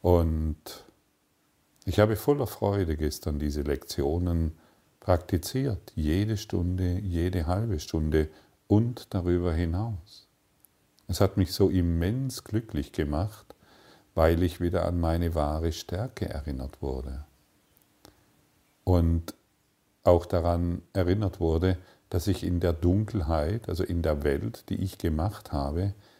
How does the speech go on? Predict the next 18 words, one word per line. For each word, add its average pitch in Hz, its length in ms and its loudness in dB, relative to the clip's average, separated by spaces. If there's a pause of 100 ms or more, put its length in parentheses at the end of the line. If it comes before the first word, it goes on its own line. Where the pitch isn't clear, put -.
(180)
nicht 95 460 0
sehen 85 580 -2
kann. 64 400 -8 (680)
Und 82 140 0
somit 98 380 2
wurde 82 320 0
all 117 260 -2
das, 104 400 0
was 82 140 -2
ich 80 180 -4
gesehen 82 560 -4
habe, 78 460 -2 (680)
hat 95 200 2
eine 85 240 4
völlig 127 460 -4
neue 92 300 0
Perspektive - 920 -4
bekommen. - 640 -8